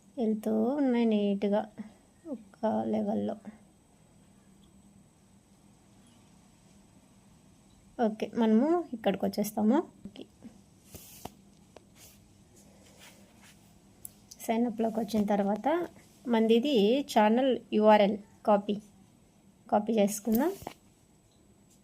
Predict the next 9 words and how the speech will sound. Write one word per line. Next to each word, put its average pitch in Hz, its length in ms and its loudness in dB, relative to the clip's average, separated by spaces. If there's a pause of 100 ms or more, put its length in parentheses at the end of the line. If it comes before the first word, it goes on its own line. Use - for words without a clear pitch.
(600)
చేసుకున్న 214 400 0 (140)
తర్వాత 220 340 -2 (1700)
స్టాప్ 220 300 -4 (100)
చేసి 214 320 -2 (2500)
మనకు 226 340 0
వైట్, 208 240 4 (300)
వైట్ 208 260 0
టూల్ 202 160 0 (360)
ఈడ 196 120 0